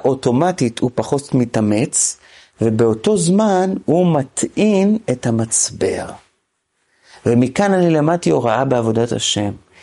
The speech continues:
כשבן אדם נמצא במצב של קטנות, במ-,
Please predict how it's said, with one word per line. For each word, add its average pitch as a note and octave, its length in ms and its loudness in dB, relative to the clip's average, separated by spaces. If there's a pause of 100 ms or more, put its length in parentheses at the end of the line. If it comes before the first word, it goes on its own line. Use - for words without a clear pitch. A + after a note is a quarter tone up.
(240)
כשבן A#2 320 0
אדם D3+ 320 2
נמצא C#3 320 0
במצב C3+ 440 0
של B2 220 -2
קטנות, B2 760 -2 (420)
במ-, A2 140 2